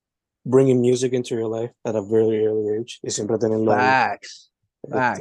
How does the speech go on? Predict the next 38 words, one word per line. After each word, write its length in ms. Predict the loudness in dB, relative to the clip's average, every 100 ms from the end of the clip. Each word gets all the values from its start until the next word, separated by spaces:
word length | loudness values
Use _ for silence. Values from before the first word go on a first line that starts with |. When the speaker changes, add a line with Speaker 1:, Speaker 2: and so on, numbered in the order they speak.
| -8 -12 _
Speaker 2:
facts, 440 | -2 -2 -2 -16 -10
facts, 180 | -8 -6 -6
facts, 300 | -6 -6 -10
facts, 320 | -10 -10 -10
facts. 380 | -10 -10 -14 _ _ _ _ _ -6
That's 120 | 0
a 20 |
fact. 60 | 2
Speaker 1:
segundo, 500 | 4 4 2 -2 -6 _ _ _ _
Segundo 600 | -8 -4 -4 -4 -2 -2
de 60 | -2
eso, 320 | -2 -4 -8 -10
eh, 140 | -6 -4
thank 200 | -2 -2 -4
you, 120 | -10 _ _
again, 320 | -8 -6 -6 -8
por 140 | -8
decir 220 | -6 -6
que 120 | -6
sí, 220 | -6 -8 -18 _
por 140 | -8 -6
venir. 300 | -4 -6 -2
Speaker 2:
Gracias, 760 | 0 0 2 2 4 4 2
gracias 360 | 0 -2 0 0
a 100 | 0
ti, 180 | 0 0
gracias 320 | 0 -2 -4 -6
a 20 |
ti 120 | -8
por 160 | -6 -6
invitarme. 540 | -4 -6 -6 -10 -10
En 60 | -6
realidad, 500 | -4 -2 0 0 0
es, 180 | -4 -8
es, 220 | -8 -6 -8 -16 _
fue 140 | -6
una, 260 | -2 -2 -4 _ _ _ _ _ _
una, 600 | -8 -4 -2 -2 -4 -8